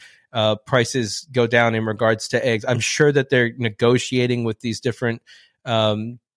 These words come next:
industries like they, they always do. Um, but th-, this is, this is something that's an epidemic. You have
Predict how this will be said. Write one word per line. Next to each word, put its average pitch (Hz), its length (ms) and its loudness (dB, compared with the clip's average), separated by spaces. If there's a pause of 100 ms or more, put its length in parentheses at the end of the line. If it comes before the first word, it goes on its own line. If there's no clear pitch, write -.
(360)
industries 123 880 2
like 107 180 -4
they, 110 240 0
they 110 220 -2
always 117 500 0
do. 117 320 0 (360)
Um, 113 320 -4
but 120 200 -6
th-, 135 220 4
this 151 320 0
is, 170 340 -2
this 165 160 -2
is 277 160 -2
something 143 320 0
that's 127 240 0
an 117 80 -10
epidemic. 127 800 0
You 117 80 0
have 127 440 0